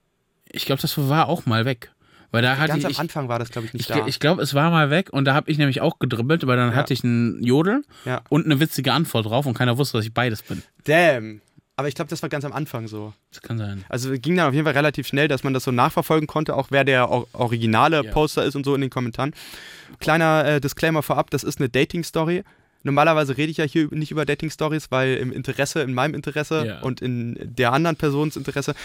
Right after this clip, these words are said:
Speaker 2: Aber das ist jetzt so lange her, und zwar sieben, acht Jahre,
Speaker 1: Ja.
Speaker 2: dass ich mir denke, das wird sie garantiert schon vergessen haben.
Speaker 1: Mhm.
Speaker 2: Und sie wird garantiert nicht mehr wissen, wer ich bin und diesen Podcast nicht hören.
Speaker 1: Willst du sie zurück, weil dann kann sie sich ja melden.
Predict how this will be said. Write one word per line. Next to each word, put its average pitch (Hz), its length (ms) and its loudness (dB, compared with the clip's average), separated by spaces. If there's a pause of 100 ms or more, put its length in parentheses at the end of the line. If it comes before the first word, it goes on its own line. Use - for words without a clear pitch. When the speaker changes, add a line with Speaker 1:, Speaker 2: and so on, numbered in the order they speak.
(100)
Speaker 2:
Aber 131 160 0
das 143 100 2
ist - 60 -6
jetzt 123 140 0
so 139 200 8
lange 165 300 2
her, 143 340 -2 (320)
und 131 160 -4
zwar 135 260 0 (460)
sieben, 139 300 4
acht - 180 0
Jahre, 147 320 2 (220)
Speaker 1:
Ja. 110 120 -8 (260)
Speaker 2:
dass 143 120 2
ich 151 60 4
mir 139 40 4
denke, 156 360 2 (320)
das 135 240 0
wird 139 160 0
sie 135 120 -2
garantiert 123 440 0
schon 120 140 0
vergessen 113 440 -2
haben. 98 380 -6
Speaker 1:
Mhm. 110 160 -8
Speaker 2:
Und 135 180 2
sie 127 140 -2
wird 135 240 0
garantiert 127 360 2
nicht 123 140 0
mehr 123 120 2
wissen, 131 180 2
wer 120 80 4
ich - 80 -6
bin 131 120 0
und 117 80 -2
diesen 113 160 -6
Podcast - 380 -4
nicht 120 140 -4
hören. 123 100 0
Speaker 1:
Willst 123 240 0
du 117 80 -2
sie 107 160 -4
zurück, 104 340 -8
weil 101 140 -6
dann 104 220 -6
kann 107 180 -6
sie 101 80 -8
sich 107 140 -10
ja 104 100 -6
melden. 101 320 -8